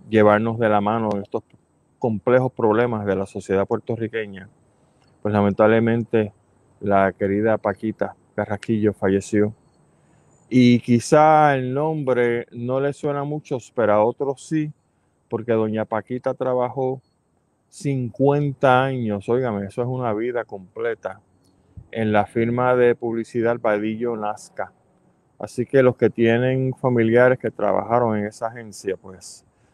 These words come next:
el nombre de Doña Paquita Carrasquillo, pues, les va a sonar.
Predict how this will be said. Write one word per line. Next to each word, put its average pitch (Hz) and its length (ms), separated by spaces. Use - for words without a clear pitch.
el 101 160
nombre 110 260
de 117 60
Doña 110 420
Paquita 104 440
Carrasquillo, 110 580
pues, 98 160
les 95 100
va 92 140
a 95 40
sonar. 92 300